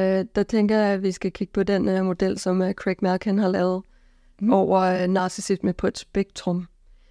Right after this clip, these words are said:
Speaker 1: Det giver rigtig god mening, fordi i den ene ende, den går sådan fra nul til ti,
Speaker 2: Mm.
Speaker 1: og så siger vi nul, der er ingen, ingen narcissisme.
Speaker 2: Okay.
Speaker 1: Der er mangel på et ego,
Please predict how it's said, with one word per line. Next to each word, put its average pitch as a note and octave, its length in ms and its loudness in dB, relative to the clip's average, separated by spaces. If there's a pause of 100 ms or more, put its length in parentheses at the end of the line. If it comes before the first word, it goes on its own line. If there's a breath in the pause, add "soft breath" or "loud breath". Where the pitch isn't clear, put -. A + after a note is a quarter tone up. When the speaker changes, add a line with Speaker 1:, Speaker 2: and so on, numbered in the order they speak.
(120)
Speaker 1:
Det F#3 80 -6
giver G#3 160 8
rigtig G#3 240 2
god G3+ 220 6
mening, G#3 500 4
fordi G3 320 -2
i - 140 -2
den G#3 260 2
ene G#3+ 400 2
ende, G#3 360 4 (920)
den F#3 100 2
går G3 340 0
sådan F#3+ 220 0
fra G3 140 -2
nul G#3 240 2
til - 160 -10
ti, E4+ 240 2 (440)
Speaker 2:
Mm. B3 200 0
Speaker 1:
og G3 60 -2
så G#3+ 100 -2
siger G#3 260 2
vi G#3 100 2
nul, A3+ 380 4 (180)
der G#3+ 60 4
er G3 120 0 (200)
ingen, A3 500 4 (380)
ingen A3 380 6
narcissisme. - 840 -6 (160)
Speaker 2:
Okay. A#3+ 240 -10 (640)
Speaker 1:
Der G3 60 0
er G3+ 40 4
mangel G3 580 0 (580)
på F3+ 300 0 (640)
et F#3+ 260 2
ego, E3+ 220 -2